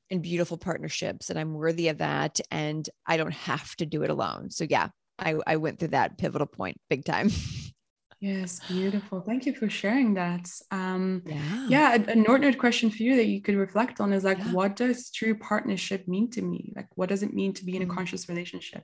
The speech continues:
Speaker 2: you know, and make your own list? And so, but I feel like,
Speaker 1: Yeah.
Speaker 2: so after the Saturn return, which is, like I said, between twenty-eight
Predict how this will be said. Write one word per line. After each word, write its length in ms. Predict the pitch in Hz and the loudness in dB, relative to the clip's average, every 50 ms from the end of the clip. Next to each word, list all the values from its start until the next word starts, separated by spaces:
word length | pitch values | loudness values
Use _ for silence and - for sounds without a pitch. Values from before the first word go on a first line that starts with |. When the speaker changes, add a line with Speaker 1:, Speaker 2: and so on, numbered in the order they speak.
| - | -8
Speaker 2:
you 80 | 170 165 | -6 -6
know, 80 | 165 165 | -6 -4
and 120 | 170 165 | -4 -4
make 220 | 170 175 175 170 | -4 -6 -6 -6
your 140 | - 180 - | -6 -4 -4
own 160 | 170 170 175 | -2 -2 -2
list? 320 | 170 170 165 170 - - - | -2 -4 -6 -8 -10 -8 -4
And 320 | 170 165 165 165 165 165 - - - - - - - - - - | -4 -2 -2 -4 -6 -8 -16 -18 -16 -16 -16 -16 -16 -16 -18 -14
so, 140 | - - 202 | -10 -4 2
but 100 | 208 208 | 2 4
I 100 | - 220 | 4 4
feel 180 | 214 - 254 262 | 4 6 6 6
like, 140 | 254 226 - | 6 6 4
Speaker 1:
Yeah. 200 | - 190 185 180 - - - - - - - - _ _ _ _ - | 0 -8 -10 -12 -12 -16 -18 -20 -20 -20 -20 -20 _ _ _ _ -4
Speaker 2:
so 500 | - - 254 254 247 254 - - - - _ _ _ - - - - _ - - | 2 6 8 10 10 10 8 6 0 -10 _ _ _ -6 -6 -6 -6 _ 4 6
after 280 | 240 254 254 - 311 | 6 6 6 6 8
the 80 | 285 277 | 8 8
Saturn 380 | 262 - - 208 208 208 214 | 8 8 6 8 10 10 10
return, 500 | 208 196 190 196 - - 170 170 180 180 | 10 8 6 4 2 2 2 4 4 4
which 180 | 180 180 180 - | 2 2 2 0
is, 120 | 185 175 185 | -2 0 0
like 140 | 185 185 196 | 0 0 0
I 40 | |
said, 260 | 196 - - 190 180 180 | 0 2 2 2 2 2
between 280 | 180 180 - 185 190 | 0 -2 0 -2 -2
twenty-eight 640 | 180 - 180 190 202 - - 190 185 190 185 185 - | 0 0 2 2 2 2 2 2 2 2 0 -2 -4